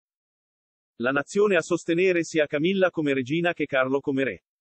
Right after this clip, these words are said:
Tina Brown, che ha scritto le cronache di Diana nel duemilasei sulla defunta principessa del Galles, afferma che la sua cara amica Diana non sarebbe contenta dello sviluppo.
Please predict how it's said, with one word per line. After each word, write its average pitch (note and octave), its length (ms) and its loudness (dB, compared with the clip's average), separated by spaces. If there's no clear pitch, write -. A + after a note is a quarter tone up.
Tina F#3 240 0
Brown, D3+ 500 0
che - 140 -2
ha C#3 60 2
scritto F#3+ 400 -2
le D#3 100 2
cronache F3 420 2
di C#3+ 120 -2
Diana E3 340 2
nel C3+ 180 0
duemilasei D#3 640 2
sulla D3 260 0
defunta E3+ 440 -2
principessa D#3 640 -2
del B2 160 -2
Galles, C3 520 0
afferma F#3+ 500 0
che D#3 100 -2
la C3+ 80 4
sua D3+ 180 -2
cara F3 280 2
amica D#3 300 0
Diana C#3 380 0
non C#3+ 160 -4
sarebbe C#3+ 380 -2
contenta C3+ 500 -2
dello C3 220 0
sviluppo. C3+ 560 -8